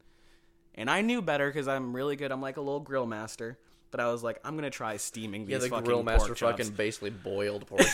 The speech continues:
Speaker 2: chops.
Speaker 1: <laughs> They were completely white.
Speaker 2: Oh, God, they were.
Speaker 1: They were, they, yeah, and they were just
Speaker 2: They were, like, miscolored, too.
Speaker 1: They were miscolored white. The seasoning was very disgusting, and I was just disappointed in myself,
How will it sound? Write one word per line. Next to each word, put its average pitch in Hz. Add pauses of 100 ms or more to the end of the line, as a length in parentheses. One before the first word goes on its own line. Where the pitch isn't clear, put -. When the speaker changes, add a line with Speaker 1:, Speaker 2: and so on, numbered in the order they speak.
Speaker 2:
chops. - (160)
Speaker 1:
<laughs> - (380)
They 185
were 170
completely 143
white. 120 (440)
Speaker 2:
Oh, 139
God, 107
they 110
were. 110
Speaker 1:
They 156
were, 151 (140)
they, 131
yeah, 120
and 135
they 135
were 139
just 131
Speaker 2:
They 160
were, 170
like, 165
miscolored, 117
too. 110
Speaker 1:
They 170
were 165
miscolored 160
white. 131
The 120
seasoning 143
was 123
very 120
disgusting, 110
and 110
I 113
was 123
just -
disappointed 117
in 113
myself, 110